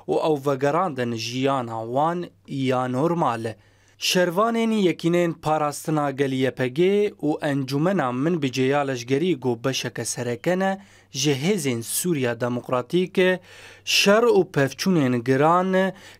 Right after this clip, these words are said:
kirin li dijî çekdarên rêxistina teror li nava bajarê Minbicê got keve Rojhilatê Helebê û di encamê de li gorî jêderên leşkerî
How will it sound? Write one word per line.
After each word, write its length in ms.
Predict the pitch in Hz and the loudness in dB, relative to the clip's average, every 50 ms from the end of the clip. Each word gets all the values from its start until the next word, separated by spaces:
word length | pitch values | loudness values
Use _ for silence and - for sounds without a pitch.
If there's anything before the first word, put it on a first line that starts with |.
| _ - | _ 0
kirin 300 | - 226 226 175 135 120 | 2 4 4 4 2 0
li 340 | 120 139 135 135 139 135 131 | -2 -4 0 2 2 4 4
dijî 320 | 156 165 151 165 190 190 | 2 2 4 2 0 0
çekdarên 580 | 196 - 135 127 123 131 139 143 139 135 131 123 127 | 2 0 0 0 2 2 2 2 4 2 0 2 0
rêxistina 640 | 127 - - - - - - 151 147 139 123 117 - | -2 -2 -2 -6 -6 -2 0 0 2 2 0 -2 -4
teror 360 | - 135 127 139 156 160 147 | -2 0 4 4 4 4 4
li 220 | 147 139 135 135 139 | 2 0 2 2 4
nava 260 | 147 147 131 127 123 | 2 2 2 0 -2
bajarê 520 | 120 123 123 123 120 139 143 135 135 131 123 127 135 | 0 0 -2 0 2 2 2 2 2 0 0 2 2
Minbicê 540 | 170 190 185 143 131 120 135 156 165 175 170 - - - - - - - - | 2 2 2 2 0 2 2 2 2 2 0 -6 -16 -20 -20 -20 -20 -12 0
got 260 | 151 160 160 156 - | 2 2 2 2 2
keve 360 | - 147 143 139 151 175 190 196 | 0 0 0 4 4 4 4 4
Rojhilatê 760 | 175 160 147 135 120 120 120 127 131 131 131 - 147 147 | 4 4 2 2 0 -2 0 0 0 0 0 0 -2 -2
Helebê 640 | 139 - - - 185 185 190 170 131 135 127 117 113 - - - - - - - - - | -2 -2 -2 0 2 4 4 4 4 4 2 0 0 -4 -16 -20 -20 -20 -20 -18 -4 0
û 160 | 151 143 131 | 0 2 4
di 40 | 143 | 2
encamê 720 | 151 - 147 143 139 139 131 143 165 180 190 196 190 185 170 | 0 2 0 0 0 0 2 2 2 2 2 0 -2 2 2
de 180 | 196 208 196 | 2 2 4
li 60 | 170 147 | 2 2
gorî 440 | 135 131 131 170 175 160 139 127 | 2 2 2 4 4 4 4 2
jêderên 580 | 120 117 127 131 127 143 160 147 131 120 120 120 | -2 0 0 0 4 4 2 2 2 0 0 0
leşkerî 640 | 120 120 117 117 127 127 127 135 156 175 185 185 | 0 -2 -2 0 0 0 2 2 2 2 2 0